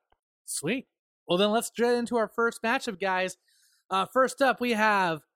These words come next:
this person. This person was trying to save his mom with his older brother,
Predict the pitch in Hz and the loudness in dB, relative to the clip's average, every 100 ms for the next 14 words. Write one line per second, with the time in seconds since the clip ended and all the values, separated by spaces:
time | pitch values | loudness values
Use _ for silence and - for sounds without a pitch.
0 | _ _ _ 143 254 - 214 185 - 156 | _ _ _ -4 -4 -2 -2 -2 -2 -4
1 | 180 - _ _ _ _ - 269 - 226 | -6 -10 _ _ _ _ -4 -2 0 0
2 | 220 208 - 226 233 214 - 220 240 240 | 2 0 0 -2 0 -2 -2 0 0 -2
3 | 220 233 262 220 123 _ _ _ 185 226 | -2 -2 0 -2 -6 _ _ _ -2 -2
4 | 190 196 208 220 190 160 135 120 | -2 -2 -2 -2 0 0 -2 -4